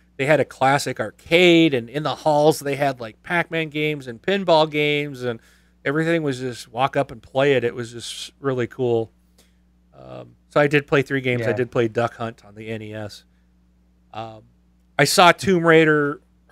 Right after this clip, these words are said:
Speaker 1: Forza Horizon four, Assassin's Creed Odyssey, The Division two. Stunning, stunning looking games. It's just, you know, obviously Forza Horizon's stunning, and, and, you know,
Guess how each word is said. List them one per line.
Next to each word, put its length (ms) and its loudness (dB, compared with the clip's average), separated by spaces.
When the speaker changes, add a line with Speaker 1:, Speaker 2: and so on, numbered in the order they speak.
Speaker 1:
Forza 340 -2
Horizon 440 0
four, 580 0
Assassin's 560 -2
Creed 360 -8
Odyssey, 600 -2
The 100 -2
Division 540 -4
two. 420 -2
Stunning, 1120 4
stunning 920 0
looking 380 -4
games. 500 -4
It's 240 -2
just, 340 -8
you 100 -2
know, 340 -2
obviously 480 6
Forza 320 0
Horizon's 480 2
stunning, 400 -6
and, 160 -12
and, 260 -2
you 120 -2
know, 280 -6